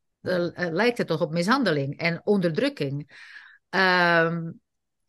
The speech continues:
dus je hebt eigenlijk een soort doorgaande alertheid nodig. Hè, dus als je die ouderadvocaat, als je het daarover hebt, een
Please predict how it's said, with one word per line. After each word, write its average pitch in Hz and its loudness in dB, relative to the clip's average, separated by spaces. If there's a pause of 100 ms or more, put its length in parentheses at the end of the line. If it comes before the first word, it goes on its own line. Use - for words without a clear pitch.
(280)
dus 196 -4
je 208 4
hebt 254 6
eigenlijk 277 4
een 262 2
soort 233 0
doorgaande 254 6
alertheid 202 0
nodig. 190 0 (120)
Hè, 165 -2
dus 190 -4
als 190 -2
je 208 -2
die 180 -8
ouderadvocaat, 185 0
als 180 -4
je 190 -6
het 165 0
daarover 190 0
hebt, 165 -4
een - -10